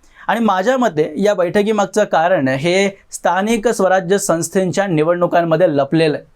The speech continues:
तुम्हा सर्वांना माहिती असेल की सर्वोच्च न्यायालयाने आपल्या न-, आपल्या निकालामध्ये सांगितलेलं आहे की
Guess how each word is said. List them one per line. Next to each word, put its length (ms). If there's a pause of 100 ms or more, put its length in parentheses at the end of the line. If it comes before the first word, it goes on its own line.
(360)
तुम्हा 160
सर्वांना 360
माहिती 280
असेल 300
की 100
सर्वोच्च 420
न्यायालयाने 720
आपल्या 320
न-, 100 (360)
आपल्या 200
निकालामध्ये 540
सांगितलेलं 560
आहे 460
की 320